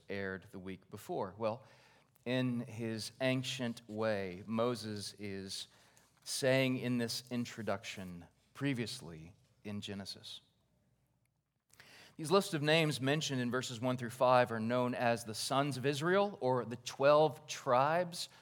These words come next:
of Israel, as we call them often. And with the mention of these characters, Moses is pointing our thoughts back to what he assumes we already know, the story arc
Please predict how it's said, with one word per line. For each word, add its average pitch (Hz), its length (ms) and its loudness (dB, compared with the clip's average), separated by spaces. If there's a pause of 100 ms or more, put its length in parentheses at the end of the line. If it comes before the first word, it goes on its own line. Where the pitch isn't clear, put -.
of 147 160 -2
Israel, 160 540 -4
as 127 300 0
we 139 220 -4
call 131 340 -2
them 160 180 -4
often. 185 400 -6 (720)
And 180 100 6
with 202 80 10
the 196 80 6
mention 240 340 8
of 208 60 4
these 185 160 2
characters, 170 540 4
Moses 175 400 6
is 143 120 -6
pointing 196 480 2
our 175 200 12
thoughts 160 340 8
back 147 380 12
to 147 80 -6
what 143 140 4
he 147 120 0
assumes 151 460 -2
we 143 180 0 (140)
already 208 640 12
know, 135 760 8 (600)
the 147 100 0
story 196 760 10
arc 147 380 10